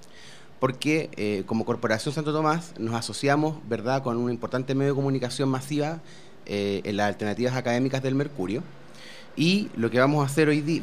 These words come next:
lo que vamos a hacer en general, digamos, eh, invitar a la comunidad a que se inscriba a través de nuestra página web w w w punto santo tomás punto c l, y con eso, ¿verdad?, se pueden inscribir y pueden ir a rendir un ensayo que va a ser exactamente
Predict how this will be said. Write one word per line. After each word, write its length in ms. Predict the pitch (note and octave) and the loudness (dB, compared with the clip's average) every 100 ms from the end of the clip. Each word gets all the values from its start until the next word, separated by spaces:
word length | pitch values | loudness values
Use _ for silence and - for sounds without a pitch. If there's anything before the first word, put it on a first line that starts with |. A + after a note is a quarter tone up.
| A#2+ | 0
lo 120 | A2+ | -2
que 60 | A2 | 2
vamos 240 | A#2 C#3+ | 2 4
a 40 | C3+ | 2
hacer 180 | C#3 C#3+ | 2 2
en 100 | C#3+ | 2
general, 420 | C3 C3 B2+ A#2 | 2 4 4 2
digamos, 440 | A#2 A#2+ D3+ C#3 - | 2 2 0 -4 -6
eh, 420 | G#2+ G#2+ G#2+ G2+ - | -2 0 0 0 -2
invitar 320 | A2 G#2 C3 | -2 0 2
a 20 | |
la 100 | C#3+ | 2
comunidad 440 | C#3 C3+ C3+ C#3+ D3 | 4 4 6 4 2
a 80 | B2 | -2
que 100 | A#2+ | -2
se 100 | A#2 | -2
inscriba 500 | G2+ - F3 F3 C#3+ | -6 -6 -2 2 4
a 60 | B2 | 4
través 240 | A#2+ C3 | 2 2
de 60 | B2+ | 0
nuestra 240 | B2 B2 | -2 -2
página 300 | A#2+ C3+ B2 | -2 0 2
web 220 | B2+ C3+ C3+ - - - | 2 2 -2 -10 -16 -4
w 220 | C#3 C3+ | 0 2
w 320 | C3+ C3+ B2+ B2 | 4 4 4 4
w 140 | C3 | 2
punto 360 | C3 C#3+ C#3 C#3 | 2 0 2 0
santo 280 | C3+ A#2+ | 0 -4
tomás 220 | A2+ B2 C3 | 0 0 0
punto 300 | D3+ C3+ D#3 | -2 -2 -2
c 280 | - C#3+ | 4 6
l, 180 | A2 C3 - - - - - - - | 6 2 -2 -14 -18 -16 -16 -14 -2
y 240 | D3+ F3+ | 0 0
con 240 | - C3+ | 2 6
eso, 420 | C#3+ D#3+ E3+ F3 - - A2 | 6 4 0 0 -2 -10 -2
¿verdad?, 400 | A2+ A2+ C3+ A#2+ - | 0 4 2 2 -4
se 160 | B2 | -2
pueden 220 | G#2+ C#3 | 4 6
inscribir 720 | D3 C#3+ C#3+ B2+ D3+ E3+ - - - | 6 4 4 8 8 6 0 -8 -2
y 200 | D3+ D3 | -2 0
pueden 300 | D3 C#3+ D3 | 2 4 4
ir 100 | D3 | 4
a 20 | |
rendir 260 | C3+ B2+ C#3 | 4 2 2
un 120 | C3+ | 2
ensayo 560 | A#2 - E3+ A#2 A#2+ C#3 | 0 4 4 4 2 -2
que 120 | - C3+ | 0 0
va 40 | |
a 60 | B2 | 2
ser 160 | D3+ | -2
exactamente 920 | C#3 F3+ F#3+ - G3+ F3+ E3+ - F3 | -2 -2 -2 0 2 4 2 -2 -4